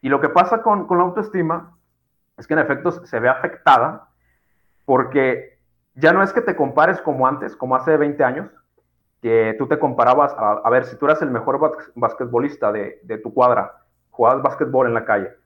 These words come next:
te comparabas y decías, "Soy el mejor de esta cuadra". Bueno, te vas a, a otra cuadra y, y ves y pruebas, ¿no? Tus capacidades.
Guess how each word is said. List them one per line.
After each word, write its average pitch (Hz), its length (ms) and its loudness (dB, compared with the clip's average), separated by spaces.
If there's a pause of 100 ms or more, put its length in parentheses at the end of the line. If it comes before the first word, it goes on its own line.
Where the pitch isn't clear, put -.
(140)
te - 80 -18
comparabas 127 500 2
y 139 60 -4
decías, 117 300 0
"Soy 131 100 -6
el 143 80 -4
mejor 131 260 0
de 135 60 -2
esta 131 160 -6
cuadra". 95 400 -2 (180)
Bueno, 147 380 -2 (480)
te 120 80 0
vas 135 340 4
a, 151 380 4
a 110 300 -2
otra 156 260 0
cuadra 170 320 4
y, 143 160 0
y 120 40 -4
ves 135 400 -2
y 123 60 -12
pruebas, 131 420 2
¿no? 135 140 -6
Tus - 140 -16
capacidades. 110 640 -4